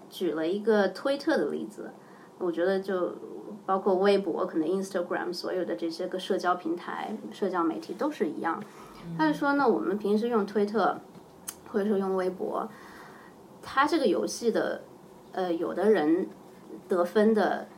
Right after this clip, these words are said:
Speaker 1: 这个规则，他，他想要来得分，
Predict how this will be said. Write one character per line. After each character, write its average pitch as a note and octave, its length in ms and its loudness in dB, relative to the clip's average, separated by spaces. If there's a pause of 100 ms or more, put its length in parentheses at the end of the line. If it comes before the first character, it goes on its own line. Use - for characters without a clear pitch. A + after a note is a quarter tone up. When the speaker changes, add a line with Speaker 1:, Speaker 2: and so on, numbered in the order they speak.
(240)
Speaker 1:
这 F#3+ 140 -4
个 D#3+ 320 -4 (120)
规 G3 200 4
则， - 380 -4
他， F#3+ 240 0
他 G3+ 380 -2 (180)
想 - 300 -4
要 F3+ 240 2
来 C#2 320 -4 (340)
得 - 140 0
分， F#3+ 420 0